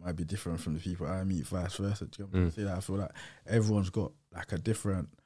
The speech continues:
Speaker 1: role in life, do you
Speaker 2: Mm.
Speaker 1: get what I'm trying to say? Or a different purpose in life, do you get what I'm trying to say? So it's like, obviously, you,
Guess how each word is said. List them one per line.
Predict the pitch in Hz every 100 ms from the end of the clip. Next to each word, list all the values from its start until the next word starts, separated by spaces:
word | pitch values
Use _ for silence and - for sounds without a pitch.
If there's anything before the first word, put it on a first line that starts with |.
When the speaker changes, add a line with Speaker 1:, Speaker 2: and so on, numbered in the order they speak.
| _ _ _
Speaker 1:
role | 98 98 95
in | 87
life, | 92 95 87 87 -
do | 92
you |
Speaker 2:
Mm. | 87
Speaker 1:
get | 80
what |
I'm | 82
trying | 101 92
to |
say? | 95 90
Or |
a | 80
different | 85 92 80
purpose | 113 98 90 78 82
in | 80
life, | 90 87 -
do | -
you |
get | 76
what |
I'm | 76 85
trying | 85
to |
say? | - 90 85 _ _ _ _ _
So | 90 90 90
it's | -
like, | 98 90 - - _ _ _ _ _
obviously, | 110 117 101 101
you, | 104 98